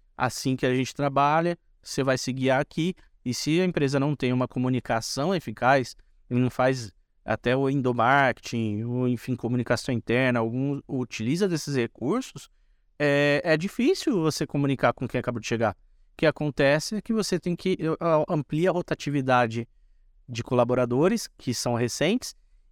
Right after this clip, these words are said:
e fica, muitas vezes, aí um, um perigo é que você fica refém daqueles colaboradores que têm décadas na empresa.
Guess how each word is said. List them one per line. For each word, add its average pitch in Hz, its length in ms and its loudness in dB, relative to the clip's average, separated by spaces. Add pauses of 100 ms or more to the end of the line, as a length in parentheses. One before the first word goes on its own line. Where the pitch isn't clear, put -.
e 139 100 -2
fica, 196 400 -4
muitas 170 440 0
vezes, 139 680 0 (100)
aí 113 300 0
um, 185 260 -4
um 151 140 -8
perigo 156 720 -2 (640)
é 135 100 -2
que - 140 -6
você 139 320 0
fica 160 380 -4
refém 165 580 -2 (520)
daqueles 139 360 -2
colaboradores 139 880 0 (440)
que - 100 -14
têm 139 220 0
décadas 123 500 2
na 120 80 0
empresa. 104 460 -2